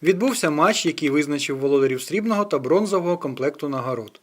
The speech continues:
Якби у поєдинку між Києво-Святошинською «Чайкою» та футбольним клубом «Путрівка» гору взяли путрівці, вирішальним став би двобій між «Чайкою» та «Рубіном». Але інтрига вмерла. Так, команду з Васильківщини влаштовувала лише перемога.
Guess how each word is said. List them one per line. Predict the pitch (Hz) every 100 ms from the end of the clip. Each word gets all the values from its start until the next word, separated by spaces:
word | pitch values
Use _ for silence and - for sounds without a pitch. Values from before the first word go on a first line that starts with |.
| _ -
Якби | 175 180 254
у | 247
поєдинку | 214 208 208 202 185 180
між | 170
Києво-Святошинською | - 190 175 180 185 185 180 180 - 202
«Чайкою» | 202 175 147 139 139
та | 156
футбольним | 165 165 165 156 156
клубом | 156 170 190 180
«Путрівка» | 190 - 131 131 139
гору | 165 160
взяли | 147 160 170
путрівці, | 170 240 240 233 - 233 220 -
вирішальним | 147 151 139 156 175 220 226
став | - 214 208
би | 208
двобій | 185 190 196 196
між | 139 -
«Чайкою» | 175 202 202 190
та | 165 135
«Рубіном». | 131 120 117 110 117 -
Але | 143 139 180 240 240 -
інтрига | 143 127 131 170 160
вмерла. | 143 117 117 107 107 - _ _ -
Так, | 247 156 - -
команду | 175 185 180 170
з |
Васильківщини | 165 185 202 - 254 226 - 226
влаштовувала | 180 151 - 190 214 196 170
лише | 143 131 165
перемога. | 170 156 139 131 120 123